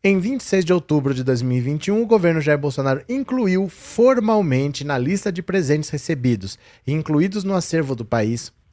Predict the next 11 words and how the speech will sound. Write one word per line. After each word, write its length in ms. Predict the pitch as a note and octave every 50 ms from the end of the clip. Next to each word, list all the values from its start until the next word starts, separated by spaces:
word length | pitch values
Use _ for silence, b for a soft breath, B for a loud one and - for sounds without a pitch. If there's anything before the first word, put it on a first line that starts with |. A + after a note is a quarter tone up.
| _ _
quatro 500 | - G#3+ A3 A#3+ A#3+ A#3+ - A3+ A3+ F3+
itens 340 | E3 F3 E3+ - F3+ F3 D#3
dados 380 | C3 C#3+ C#3 C#3+ C3+ C3 C3 -
pelo 240 | - D3 C#3+ D3+
Reino 260 | C3+ B2 B2+ B2 B2+ C3
da 100 | C3 C3+
Arábia 260 | C3+ C3+ B2+ C3+ C3
Saudita. 600 | - C#3+ C#3+ C3+ B2 C#3+ C#3+ B2 - - E2 b b b b b b b
No 120 | A#2+ B2+ A#2+
mesmo 340 | A2 A2 G#2 G#2 B2 C3
dia, 340 | B2+ A2 B2 C3+ D3 D#3 C3+